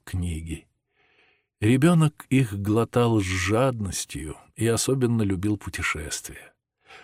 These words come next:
Фантазия работала с поразительной яркостью.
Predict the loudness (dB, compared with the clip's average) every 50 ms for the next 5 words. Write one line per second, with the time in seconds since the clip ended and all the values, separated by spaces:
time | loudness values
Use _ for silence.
0 | -20 _ 0 2 4 4 4 2 4 4 4 4 4 4 4 4 4 4 4 2
1 | 4 2 0 2 2 2 4 4 4 4 2 0 -4 -8 -8 -8 -8 -4 0 0
2 | 2 2 2 0 0 -2 -4 -4 -4 -6 -6 -6 -6 -8 -8 -10 -8 -8 -8 -8
3 | -10 -12 -14 -16 -14 -10 -10 -10 -10 -10 -14 -16 -16 -18 -20